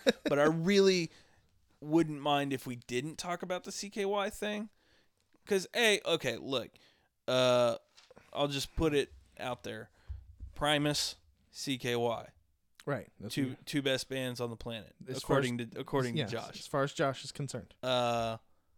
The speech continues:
Speaker 2: so we've got time. <laughs> if we don't talk about it now, we'll talk about it next week.
Speaker 1: Yeah,
Speaker 2: Or
Speaker 1: yeah.
Speaker 2: the next week or the next week.
Speaker 1: Yeah.
Speaker 2: 'Cause I'm never gonna stop following the C K Y drama. Okay. Uh,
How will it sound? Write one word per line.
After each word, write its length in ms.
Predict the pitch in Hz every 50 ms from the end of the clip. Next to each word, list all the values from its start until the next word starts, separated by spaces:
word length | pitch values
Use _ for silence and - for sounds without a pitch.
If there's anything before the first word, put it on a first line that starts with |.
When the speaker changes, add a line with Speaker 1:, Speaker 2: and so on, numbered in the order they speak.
| _ _ _
Speaker 2:
so 300 | - - - - 190 165
we've 260 | 160 170 185 208 190 -
got 200 | 220 196 170 139
time. 320 | - 165 147 113 - 101 - _ _ _ _ _ _ _ _ _ _ _ - -
<laughs> 0 | - 605 605 605 - 659 640 - - - 285 269 - -
if 180 | 190 185 156 190
we 80 | 202
don't 180 | 208 202 190 180
talk 200 | - 185 175 165
about 200 | 165 156 151 139
it 140 | 135 131 127
now, 240 | 139 139 135 123 117
we'll 140 | 127 131 135
talk 240 | 139 147 139 135
about 220 | 131 123 135 131 127
it 100 | 123 123
next 280 | 127 123 123 117 -
week. 120 | 123 123 160
Speaker 1:
Yeah, 280 | 190 180 160 156 147 -
Speaker 2:
Or 120 | 143 143 139
Speaker 1:
yeah. 60 | 135
Speaker 2:
the 100 | 127 123
next 240 | 123 123 123 117 -
week 120 | 120 117
or 140 | 113 117 113 110
the 80 | 113
next 260 | 117 113 113 113 -
week. 140 | 113 104 - -
Speaker 1:
Yeah. 220 | 139 131 123 123 - -
Speaker 2:
'Cause 180 | - 139 131
I'm 140 | 127 131 135
never 320 | 143 143 147 143 139 135
gonna 300 | 127 127 123 120 117 113 98 _ -
stop 420 | - - - 123 123 117 113 - -
following 520 | - 120 120 117 113 113 113 110 110 110
the 80 | 110 104
C 200 | - - 123 104
K 180 | - 113 113
Y 240 | 107 110 110 110 107
drama. 380 | 104 104 - - - 101 - - _ - - - - _ - -
Okay. 320 | 214 226 214 208 113 - - _ - - - - - - - - _ _ - -
Uh, 360 | 131 131 131 131 127 -